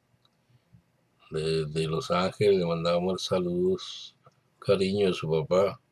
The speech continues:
para que todo salga bien.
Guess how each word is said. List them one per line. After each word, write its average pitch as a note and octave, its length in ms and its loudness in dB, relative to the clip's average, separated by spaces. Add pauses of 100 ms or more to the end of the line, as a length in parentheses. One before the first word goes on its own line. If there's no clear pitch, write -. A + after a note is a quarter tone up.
(1800)
para D#2 280 -2
que C#2 400 -10 (880)
todo G2+ 360 6
salga F2+ 440 4
bien. D2+ 300 -2